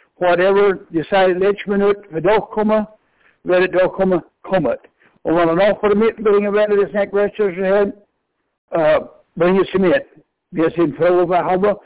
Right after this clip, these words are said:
die Zeit mit, äh, Blende S, haben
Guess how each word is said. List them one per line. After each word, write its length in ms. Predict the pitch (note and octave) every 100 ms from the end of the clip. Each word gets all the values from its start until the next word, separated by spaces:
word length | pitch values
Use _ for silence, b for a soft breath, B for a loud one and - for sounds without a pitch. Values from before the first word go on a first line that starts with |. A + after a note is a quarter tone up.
| b b -
die 100 | D#3
Zeit 200 | - F#3
mit, 260 | F3 F#3+ -
äh, 120 | F3+
Blende 340 | E3 F3+ F#3 E3+
S, 200 | F3+ F#3+ -
haben 640 | F3+ E3+ F3 F3+ G3 A3